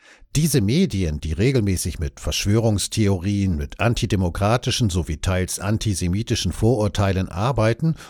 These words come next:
und einige davon personell der A F D nahestehen, sind so weit von den demokratischen Überzeugungen und Prinzipien unseres Vereins entfernt, dass sich jede Zusammenarbeit mit ihnen verbietet.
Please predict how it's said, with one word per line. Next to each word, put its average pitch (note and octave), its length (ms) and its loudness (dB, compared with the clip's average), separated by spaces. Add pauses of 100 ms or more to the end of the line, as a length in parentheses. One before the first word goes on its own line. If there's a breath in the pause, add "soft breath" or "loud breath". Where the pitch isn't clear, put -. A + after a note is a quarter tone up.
und - 220 -4
einige G#2+ 360 0
davon G2+ 400 0
personell F2 640 2
der D#2 200 -2
A F2 140 -4
F E2+ 180 -6
D B2+ 240 0
nahestehen, G2 600 0 (300 loud breath)
sind A2+ 320 2
so D#3 260 2
weit C3+ 300 4
von F2 220 -2
den E2 120 -2
demokratischen F#2 720 -2
Überzeugungen F2+ 960 0
und E2+ 180 -4
Prinzipien F#2+ 680 -2
unseres B2+ 420 0
Vereins G#2 440 -4
entfernt, G#2+ 580 -2 (320 loud breath)
dass C3 220 2
sich - 180 -2
jede A#2 280 2
Zusammenarbeit G#2 840 0
mit C3 120 -4
ihnen G2+ 280 0
verbietet. - 760 -2